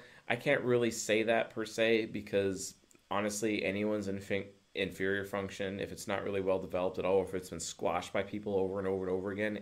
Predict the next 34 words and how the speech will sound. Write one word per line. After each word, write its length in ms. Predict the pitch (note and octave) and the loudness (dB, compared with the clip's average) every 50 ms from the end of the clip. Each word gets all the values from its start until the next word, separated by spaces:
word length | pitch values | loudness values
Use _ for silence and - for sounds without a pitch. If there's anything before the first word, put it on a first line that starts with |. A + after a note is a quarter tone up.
| - - | -8 -4
any 220 | G2 G2+ G2+ G2 | -2 -2 -2 -2
type 340 | F#2 - - F2 F2 E2+ - | -4 -4 -4 -4 -4 -4 -4
could 140 | - F2 E2 | -6 -10 -10
s-, 220 | - - - - - F#2+ | -10 -12 -14 -14 -16 -16
suffer 400 | - - - F#2+ - - F2+ E2 | -8 -4 -4 -4 -4 -4 -8 -10
from 260 | - - F2 E2+ E2 | -8 -8 -8 -8 -8
severe 420 | E2 - F2 E2 F2 F2 E2+ E2 | -8 -10 -10 -8 -6 -4 -4 -4
anxiety, 560 | E2 E2 D#2+ E2 E2 D#2+ D#2+ E2 E2 E2 E2+ F2 | -4 -4 -6 -8 -8 -8 -4 -4 -4 -4 -4 -4
let's 200 | F2 E2+ - - | -6 -6 -8 -8
be 140 | - - | -8 -8
honest. 380 | - - D#2+ D#2 - - - - - - - - - - - - - - _ _ | -8 -8 -8 -8 -10 -10 -12 -16 -20 -20 -20 -20 -20 -20 -20 -20 -20 -20 _ _
But 160 | - F#2+ F2+ F2+ | -4 -2 -2 -2
it's 160 | F#2+ - F2 | -2 -6 -8
really, 560 | F#2+ G2+ A2+ A#2 A2+ A2 A2 G#2+ G#2 G2 F2+ | -6 -2 2 2 2 4 4 2 2 2 0
like, 300 | E2+ F2+ F2 F2 E2+ F2 | 0 0 0 0 0 -2
in 80 | F#2 F#2 | -6 -6
terms 320 | - A#2 A2+ A2 G2+ G#2 | -2 -2 -2 -2 -2 -4
of, 60 | - | -2
like, 180 | F#2 E2+ E2 E2 | -2 -2 -2 -2
which 260 | F2+ G#2 G#2 G#2 - | -2 -2 -2 -2 -2
ones 280 | G#2 G#2 G2+ G2 F#2+ F#2 | -2 -2 0 0 0 0
are 180 | F2+ E2 E2 E2+ | 0 0 0 0
more 240 | F2+ F#2+ G2 G2 | 0 0 0 0
likely 400 | F#2+ F#2+ F#2+ F#2 F#2+ - - G2+ | 0 0 0 -2 -2 -2 -4 -6
to 320 | F#2 - - F#2 F#2 F2+ F2 | -6 -6 -6 -6 -6 -6 -6
do 220 | E2 E2+ F#2+ G#2+ B2+ | -6 -4 -2 0 0
it, 180 | C3+ B2+ B2+ - - - - - - - - - - - _ | 0 -2 -2 -6 -14 -20 -20 -20 -20 -20 -20 -20 -20 -10 _
based 240 | - A2 A2+ A2+ - | 0 0 0 2 0
on 100 | A#2 G#2 | -2 -4
how 420 | G#2 G#2 G2+ G2+ G2+ G2+ G2 F#2+ - | -2 -2 0 2 4 4 2 2 0
our 120 | F2 F2 | -2 -4
society 500 | - - F#2+ - - G2 G2+ G#2 G#2 G2+ | -6 -6 -8 -4 0 2 4 4 4 2
has 280 | F#2 - F#2 G2 F#2+ F#2 | 0 -2 -2 -2 -2 -2
this 160 | F#2+ E2 - | -4 -6 -6